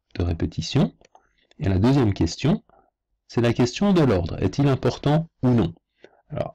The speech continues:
à nouveau, faut être bien clair sur la notion de l'ordre. Je suis en train de choisir les places dans lesquelles j'ai obtenu un six. Si par exemple, j'ai obtenu un six au premier et au deuxième étage de mon arbre,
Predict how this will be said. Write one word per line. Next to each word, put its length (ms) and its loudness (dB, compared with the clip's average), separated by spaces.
à 100 0
nouveau, 280 4
faut 140 0
être 100 0
bien 220 2
clair 320 0
sur 120 -4
la 100 -2
notion 340 -4
de 100 -2
l'ordre. 520 2
Je 120 2
suis 260 0
en 100 0
train 180 0
de 80 2
choisir 680 0
les 120 2
places 800 0
dans 120 0
lesquelles 600 0
j'ai 160 2
obtenu 380 2
un 80 2
six. 400 -6
Si 200 -2
par 180 2
exemple, 400 2
j'ai 160 2
obtenu 340 0
un 120 2
six 420 -4
au 120 -2
premier 640 2
et 80 0
au 100 4
deuxième 360 4
étage 540 -2
de 160 0
mon 220 2
arbre, 480 0